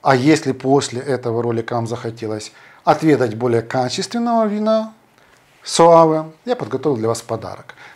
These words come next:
Нет, не вино пока еще, а удобную инфографику, которая поможет вам правильно выбрать вино в магазине. Качайте ее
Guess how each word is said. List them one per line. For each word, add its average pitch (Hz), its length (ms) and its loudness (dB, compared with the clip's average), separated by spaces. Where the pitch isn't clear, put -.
Нет, 208 380 4
не 165 100 4
вино 143 280 4
пока 208 340 2
еще, 185 320 -6
а 175 100 4
удобную 180 380 0
инфографику, 127 640 0
которая 240 380 -2
поможет 160 360 -4
вам 123 140 -6
правильно 135 500 0
выбрать 123 380 -6
вино 113 160 -8
в 113 60 -8
магазине. 98 500 -10
Качайте 196 720 2
ее 131 520 -6